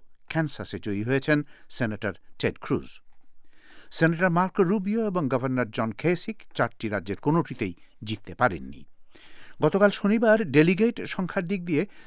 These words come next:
সেনেটর টেড ক্রুজ কিন্তু ডোনাল্ড ট্রাম্পের চেয়ে এগিয়ে ছিলেন, তবে মোট ডেলিগেট সংখ্যায় আবার এখনও ট্রাম্পই সবার আগে রয়েছেন। এ পর্যন্ত তিনি পেয়েছেন মোট তিনশো আটাত্তর ডেলিগেট, যেখানে সেনেটর টেড ক্রুজের ডেলিগেট সংখ্যা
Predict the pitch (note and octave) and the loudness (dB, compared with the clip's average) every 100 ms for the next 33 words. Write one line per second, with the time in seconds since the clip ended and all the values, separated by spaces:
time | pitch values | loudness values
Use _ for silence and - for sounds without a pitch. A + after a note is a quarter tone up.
0 | - - D3 D3+ D3 - D3+ C#3 - F#3 | -12 0 2 2 -2 2 2 2 0 2
1 | G#3 - G3 F3 E3 C#3 D3 C#3+ - C3 | 2 0 -2 -2 -2 0 2 0 0 -4
2 | A2+ A#2+ - A2 G#2 - - A2+ G2 E2+ | -4 -6 -4 -4 -4 -6 -4 -4 -2 -8
3 | - G#2 D#3+ - - - - D3 - A2+ | -6 -2 -4 -4 -16 -6 0 2 0 0
4 | C3+ A3+ A#3 G3+ G3 E3+ D3 - - G#2 | 4 4 4 2 2 2 -2 -2 -6 -8
5 | - E2+ G#2 F#3+ - - A2 A#2+ A2 - | -8 -8 -6 -6 -8 -6 -4 -2 -4 -4
6 | - B2 C3+ C3 G#2+ - - - - A#2 | -6 -2 -2 -2 -4 -6 -14 -10 -2 -2
7 | F2 - A2+ G2 - - - F2 C2 - | -2 -4 -4 -2 -6 -12 -12 -12 -14 -16
8 | - - - - - C#3 C#3+ C#3+ D#3 D#3 | -18 -18 -18 -14 2 4 4 0 0 -2
9 | D3 C3 A#2 B2+ C3 D3+ B2+ B2 - - | -2 -2 0 0 2 2 4 4 2 -8
10 | - - B2 - A#2+ A2+ A2+ B2 - F2+ | -8 -2 -2 -2 -4 -4 -4 -4 -6 -10
11 | - F#2 G#2 D3+ F#3+ - - - A2 B2+ | -8 -6 4 4 4 -6 -18 -4 0 2
12 | C3+ C3+ C#3+ C#3 C#3 C3+ D3+ C#3+ - F#3 | 2 2 2 2 0 4 4 4 2 2
13 | F3+ E3+ D3+ D#3 D#3+ D#3+ - F3+ - F3 | 2 2 2 2 -2 -4 -6 -4 0 -2